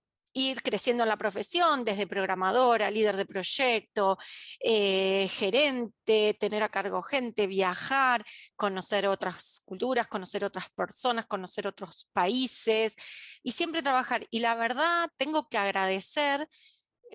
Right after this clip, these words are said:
que a mí me traba-, me trataron con mucho respeto y hoy en día creo que uno también, eh,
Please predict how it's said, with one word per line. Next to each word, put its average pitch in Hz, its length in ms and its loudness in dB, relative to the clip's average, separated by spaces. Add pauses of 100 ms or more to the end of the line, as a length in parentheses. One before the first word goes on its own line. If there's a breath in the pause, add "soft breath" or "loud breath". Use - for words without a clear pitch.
que 254 80 2
a 233 80 6
mí 262 160 -2
me 302 100 2
traba-, 233 320 0
me 220 140 -4
trataron 240 340 -2
con 214 160 0
mucho 285 360 0
respeto 240 600 -2
y 220 140 0
hoy 254 160 2
en 247 140 0
día 269 200 0
creo 262 360 0
que 220 280 0 (320 soft breath)
uno 277 300 4
también, 240 640 0 (600 soft breath)
eh, 180 280 2